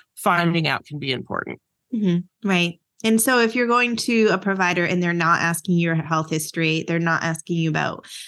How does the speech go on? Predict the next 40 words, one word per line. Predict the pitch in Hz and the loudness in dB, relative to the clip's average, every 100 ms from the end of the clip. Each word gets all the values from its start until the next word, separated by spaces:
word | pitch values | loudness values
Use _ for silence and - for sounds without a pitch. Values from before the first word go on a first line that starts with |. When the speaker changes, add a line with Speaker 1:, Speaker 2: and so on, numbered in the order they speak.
| - | -4
Speaker 2:
what | 214 170 | 0 4
your | 180 | 4
breast | 170 160 165 - | 2 0 0 0
changes | 175 165 165 | 0 0 0
were | 160 | -2
during | 170 165 160 165 180 | 0 0 0 -2 -4
pregnancy | - 170 156 - 170 160 | -2 -2 -2 0 2 2
or | 151 | 0
puberty, | - 180 170 170 - - - | 0 2 2 0 -2 -14 -2
I | 190 | 2
mean, | 190 190 | 2 2
that's | 185 180 - | 0 0 2
a | 175 | 2
red | 160 160 | 2 -2
flag | - 151 | -2 -2
that | 151 151 | -2 0
they | 151 | 2
might | 147 147 | 2 0
not | 139 135 - | 2 2 0
be | 147 139 139 | 0 0 0
that | 135 87 | -2 -2
up | 120 - | -4 -4
to | - | -6
date | 151 80 76 - | -4 -4 -4 -4
on | 151 143 | -4 -4
their | 135 | -4
knowledge | 131 - 55 - | -4 -4 -6 -6
on | - - | -8 -10
low | - | -10
milk | - - - | -10 -12 -10
supply. | - - - 170 _ _ | -8 -6 -8 -10 _ _
Speaker 1:
Absolutely. | 135 - 135 85 - _ - | -6 -6 -10 -12 -14 _ -4
Speaker 2:
Mm-hmm. | 185 170 170 - | -2 -4 -6 0
So | 254 233 226 | 2 4 4
it | - 220 | 4 2
seems | 220 302 330 | 4 4 4
like | 339 277 | 4 2
the | 214 | 2
biggest | 190 202 - | 2 0 0
takeaways | 185 175 185 170 170 165 | 0 2 2 2 2 0